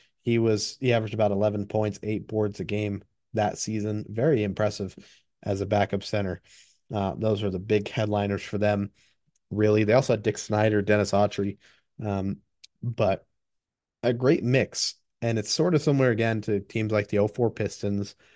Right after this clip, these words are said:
where there were stars, <coughs>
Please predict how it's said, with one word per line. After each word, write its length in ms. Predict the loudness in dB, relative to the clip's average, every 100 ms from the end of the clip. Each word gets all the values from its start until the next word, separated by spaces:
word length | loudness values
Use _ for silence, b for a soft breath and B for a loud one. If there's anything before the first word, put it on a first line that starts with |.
| b b
where 380 | -2 2 2 0 -6 _ _ _ _ _ _ _ _ _ _ _ 4
there 140 | 6
were 140 | 6 2
stars, 880 | 2 8 10 10 8 2 -2 -6 -10 _ _
<coughs> 460 | -4 -4 -6 -8 2